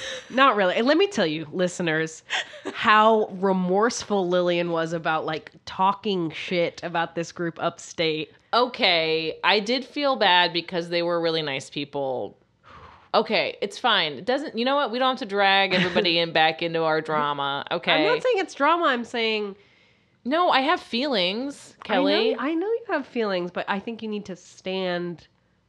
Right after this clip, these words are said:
Speaker 2: behind
Speaker 1: <laughs>
Speaker 2: being a bitch.
Speaker 1: I do so often stand behind being a bitch, but it doesn't mean I can't second guess myself sometimes. That's called growing.
Speaker 2: Oh, you should never second guess
Speaker 1: Okay,
Speaker 2: yourself.
Speaker 1: well, anyways.
Speaker 2: Is Adam telling you to do this?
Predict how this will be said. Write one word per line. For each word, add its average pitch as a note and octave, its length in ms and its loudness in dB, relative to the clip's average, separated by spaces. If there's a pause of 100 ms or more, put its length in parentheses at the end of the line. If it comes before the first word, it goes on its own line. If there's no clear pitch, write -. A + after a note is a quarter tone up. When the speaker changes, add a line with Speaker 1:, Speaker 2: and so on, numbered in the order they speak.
Speaker 2:
behind D#3+ 720 -14 (380)
Speaker 1:
<laughs> - 380 -20
Speaker 2:
being D#3 240 -10
a C3 40 -12
bitch. - 680 -14
Speaker 1:
I C#4+ 320 0
do D4 340 0
so A3 540 0
often E3+ 600 -4
stand C#3+ 380 -6
behind C3+ 320 -8
being C#3 200 -8
a C#3 40 -12
bitch, C#3 220 -4
but - 40 -4
it E3+ 40 0
doesn't G#3 200 -2
mean G#3 100 0
I F#3+ 80 2
can't F#3 320 -6
second E3+ 360 -8
guess E3 300 0
myself C#3+ 400 -6
sometimes. D#3 560 -6
That's G#3 180 -4
called A#3 220 -4
growing. F#3 600 -4
Speaker 2:
Oh, D#3 260 -8
you D#3 80 -18
should D#3 200 -14
never D3 440 -8
second - 300 -20
guess - 180 -16
Speaker 1:
Okay, F#3 320 2
Speaker 2:
yourself. - 140 -6
Speaker 1:
well, F#3+ 400 4
anyways. F3 460 0
Speaker 2:
Is D3+ 40 0
Adam F3+ 320 0
telling G#3 260 -6
you A3+ 120 -6
to G#3 80 -10
do G#3 240 -10
this? - 240 -20